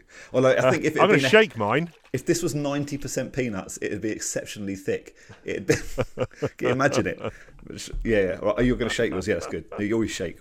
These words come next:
Speaker 1: Always shake, Chief. Um, what, so
Speaker 2: Always
Speaker 1: ha-,
Speaker 2: shake.
Speaker 1: how's
Speaker 2: Hold on, wait a minute.
Speaker 1: if
Speaker 2: I'm, wait a minute. I'm putting that on a t-shirt. Always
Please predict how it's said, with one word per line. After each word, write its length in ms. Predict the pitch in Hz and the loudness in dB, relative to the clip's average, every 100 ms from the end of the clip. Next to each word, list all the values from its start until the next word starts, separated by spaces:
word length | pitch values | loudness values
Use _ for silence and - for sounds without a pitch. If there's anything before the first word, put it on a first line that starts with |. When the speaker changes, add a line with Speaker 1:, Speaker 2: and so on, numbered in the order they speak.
| 117 | -6
Speaker 1:
Always 160 | 113 | -6
shake, 240 | - 90 - | -6 -10 -12
Chief. 240 | 85 - _ _ - - - - | -16 -18 _ _ -20 -20 -20 -16
Um, 360 | 92 95 90 92 | -10 -8 -8 -4
what, 180 | - 151 | 2 4
so 120 | 156 | 6
Speaker 2:
Always 120 | 139 156 | 4 4
Speaker 1:
ha-, 40 | |
Speaker 2:
shake. 280 | - 143 117 | 2 0 0
Speaker 1:
how's 220 | - 151 143 | 0 2 2
Speaker 2:
Hold 80 | |
on, 40 | 135 | -2
wait 80 | 147 | -4
a 40 | |
minute. 200 | 131 - - | -4 -6 -4
Speaker 1:
if 100 | 123 | -2
Speaker 2:
I'm, 160 | 160 151 156 | 0 -2 -4
wait 100 | 165 | -2
a 40 | |
minute. 140 | 160 | -2
I'm 100 | 151 | -2
putting 200 | - 175 | 0 0
that 60 | 147 | 2
on 80 | 139 | -2
a 40 | |
t-shirt. 440 | - 151 - 104 104 _ | -4 -6 -4 -4 -6 _
Always 600 | 139 135 127 127 120 113 | -6 -4 0 0 -2 -6